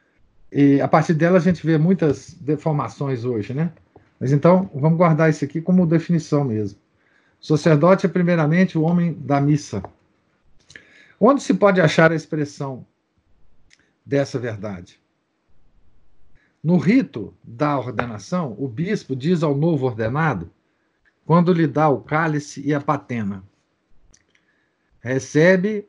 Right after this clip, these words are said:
o poder de oferecer a Deus o sacrifício e de celebrar a missa, tanto pelos vivos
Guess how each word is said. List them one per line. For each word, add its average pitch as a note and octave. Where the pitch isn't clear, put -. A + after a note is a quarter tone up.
o D#3+
poder E3
de D#3+
oferecer D#3+
a D3
Deus C#3+
o C3+
sacrifício D3
e C3+
de C#3
celebrar D#3
a C#3
missa, E3
tanto E3
pelos C#3+
vivos G#3+